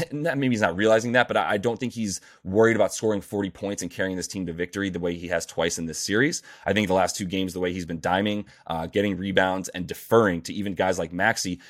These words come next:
is fine because it's, it's a better one-two counter if you've got Joel followed by Maxey as the two focal points of your offense. If you've got Joel slow-paced followed by Harden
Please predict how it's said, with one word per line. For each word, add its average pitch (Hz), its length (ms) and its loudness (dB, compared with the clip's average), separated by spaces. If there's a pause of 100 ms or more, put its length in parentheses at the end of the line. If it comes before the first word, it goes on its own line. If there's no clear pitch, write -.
is 110 120 0
fine 123 360 10
because 90 340 -4 (100)
it's, - 300 -6
it's 120 480 -6
a 107 60 4
better 139 340 6
one-two 113 580 0
counter 104 600 -2
if 92 120 -8
you've 92 120 -8
got 87 320 2 (100)
Joel 110 560 6 (160)
followed 110 480 6
by 95 160 4
Maxey 87 640 -2
as 90 220 -2
the 92 80 -2
two - 200 -6
focal 101 320 4
points 92 240 -6
of 85 40 -8
your 82 100 -2
offense. 85 360 -4 (160)
If - 40 -
you've - 60 -8
got 143 160 8
Joel 117 420 6
slow-paced 120 720 0 (180)
followed 107 280 8
by 92 240 6 (680)
Harden 98 540 6